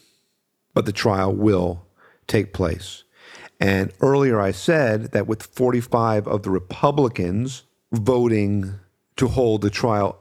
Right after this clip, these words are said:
unconstitutional does not bode well for conviction, but one of the Republicans who voted that the trial may be very well unconstitutional said it's not necessarily so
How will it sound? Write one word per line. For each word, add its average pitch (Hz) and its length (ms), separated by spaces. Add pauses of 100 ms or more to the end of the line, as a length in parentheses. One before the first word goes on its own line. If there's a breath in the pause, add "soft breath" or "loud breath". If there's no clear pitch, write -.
(400)
unconstitutional 104 1400 (800)
does 117 160
not 110 300
bode 104 260
well 104 300
for 98 180
conviction, 104 840 (520 soft breath)
but 117 180
one 120 200
of 185 60
the 180 60
Republicans 101 880
who 117 180
voted 101 580 (640)
that 101 220
the 107 80
trial 98 380
may 101 220
be 101 160
very 98 240
well 98 340
unconstitutional 101 1120 (200 loud breath)
said 117 160
it's 104 120
not 127 140
necessarily 131 600
so 127 500